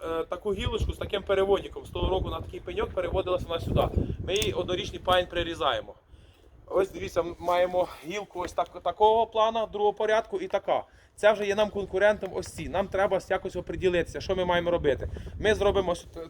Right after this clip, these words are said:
тут такий вибір. Цю ми гілку переведемо на більш молодшу.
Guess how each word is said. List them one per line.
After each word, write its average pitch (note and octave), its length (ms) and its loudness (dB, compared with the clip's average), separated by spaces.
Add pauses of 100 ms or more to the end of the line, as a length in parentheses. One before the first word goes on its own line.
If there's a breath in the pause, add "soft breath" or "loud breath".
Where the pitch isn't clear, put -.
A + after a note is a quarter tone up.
тут G3 100 -8
такий F#3+ 280 -4
вибір. B2+ 300 2 (500 loud breath)
Цю B3 200 2
ми G3+ 100 4
гілку F#3 300 2
переведемо F#3+ 440 4
на F3+ 140 2
більш F3+ 220 -2
молодшу. G3+ 540 4